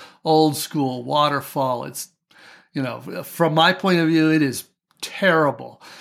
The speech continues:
And any company that cares about continuous innovation is crazy to go in that path. And I literally cannot point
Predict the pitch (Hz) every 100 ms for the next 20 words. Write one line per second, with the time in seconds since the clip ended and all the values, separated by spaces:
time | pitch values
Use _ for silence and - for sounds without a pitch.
0 | - 147 139 139 - 226 214 196 185 160
1 | 165 151 139 139 - 156 143 139 143 135
2 | 147 139 165 156 139 139 147 131 139 139
3 | - 131 113 - - 196 185 185 156 139
4 | 131 127 123 123 123 123 151 156 196 190
5 | 190 190 202 196 180 165 - 196 180 170
6 | 160 160 190 180 151